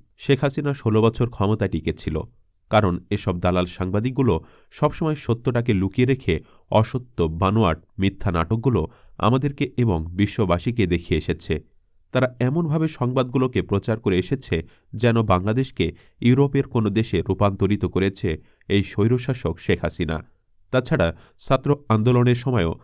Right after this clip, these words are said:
তারা ছাত্র ও জনতার বিরোধিতা করে স্বৈরাচারের চাটুকারিতায় নিজেকে ব্যস্ত রেখেছিল। তো বন্ধুরা, আজকের ভিডিওটিতে আপনাদের পরিচয় করিয়ে দিব আওয়ামী লীগের দশ দালাল ও চাটুকার সাংবাদিকের সাথে, যারা হাসিনা চাটুকারি করে বনে গেছেন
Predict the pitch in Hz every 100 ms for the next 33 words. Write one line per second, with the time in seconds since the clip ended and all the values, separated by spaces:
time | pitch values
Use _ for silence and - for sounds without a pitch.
0 | _ - 107 107 120 107 113 110 - 107
1 | 101 98 110 92 85 92 101 110 127 123
2 | 131 82 - _ - - 131 147 143 147
3 | 143 135 110 101 117 104 120 95 82 -
4 | _ - 107 101 120 113 90 82 - 85
5 | 87 87 98 82 80 - _ _ _ _
6 | _ 120 90 85 80 80 73 - _ _
7 | _ - 123 - 156 117 131 147 151 147
8 | - 113 120 123 120 123 101 98 113 107
9 | 107 104 120 117 87 80 - _ _ 104
10 | 101 107 117 117 110 95 95 92 113 101
11 | 82 - 104 - 98 95 113 85 - 104
12 | 92 90 82 82 - 85 - 80 - _
13 | _ _ - 104 90 87 95 - 87 85
14 | 90 95 90 92 101 - 90 85 92 95
15 | 113 - 82